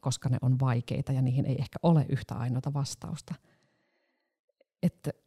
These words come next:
kaste niin kun antaa mahdollisuuden sellaiseen yhteyteen, y-, yhteyteen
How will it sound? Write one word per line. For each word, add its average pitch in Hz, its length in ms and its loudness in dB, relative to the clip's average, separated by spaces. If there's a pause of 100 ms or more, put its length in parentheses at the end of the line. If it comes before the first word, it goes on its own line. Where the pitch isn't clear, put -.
kaste 214 340 2
niin 165 220 8
kun 160 320 4 (1000)
antaa 175 300 4
mahdollisuuden 156 920 4 (460)
sellaiseen 165 520 2
yhteyteen, 131 800 0 (1900)
y-, - 120 0
yhteyteen 170 680 2